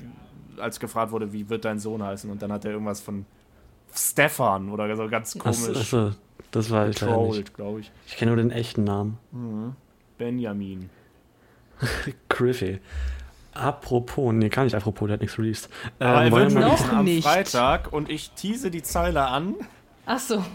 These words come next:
Speaker 1: Oder
Speaker 3: jetzt
Speaker 1: möchtest
Speaker 3: geht's
Speaker 1: du
Speaker 3: wieder
Speaker 1: das
Speaker 3: um
Speaker 1: machen,
Speaker 3: Jiggy.
Speaker 1: Mieze?
Speaker 3: Stopp. Nee, nee, nee, aber wir waren grad bei Benjamin Griffey. Aber bitte tease du die Zeile von Jiggy an.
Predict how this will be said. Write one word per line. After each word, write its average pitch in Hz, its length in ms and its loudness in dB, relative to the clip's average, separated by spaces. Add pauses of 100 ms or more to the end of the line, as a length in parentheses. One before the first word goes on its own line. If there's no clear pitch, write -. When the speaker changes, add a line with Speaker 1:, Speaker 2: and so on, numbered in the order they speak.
(120)
Speaker 1:
Oder 170 200 6
Speaker 3:
jetzt 196 80 4
Speaker 1:
möchtest 196 140 2
Speaker 3:
geht's 165 140 2
Speaker 1:
du - 60 4
Speaker 3:
wieder - 120 6
Speaker 1:
das - 80 6
Speaker 3:
um - 60 4
Speaker 1:
machen, 131 180 6
Speaker 3:
Jiggy. 175 280 2
Speaker 1:
Mieze? 170 100 0
Speaker 3:
Stopp. 170 420 -4
Nee, 226 320 -2
nee, 214 200 -2
nee, 226 360 -2
aber 202 220 -4
wir 202 80 -4
waren 196 200 -2
grad 190 180 -4
bei 185 120 -2
Benjamin 190 460 -2
Griffey. 214 300 -4
Aber 190 140 -2
bitte 247 360 -4 (320)
tease 233 300 0
du 240 200 -2
die 202 200 -4
Zeile 196 400 -2
von 185 240 -6
Jiggy 208 340 -4
an. 156 280 -4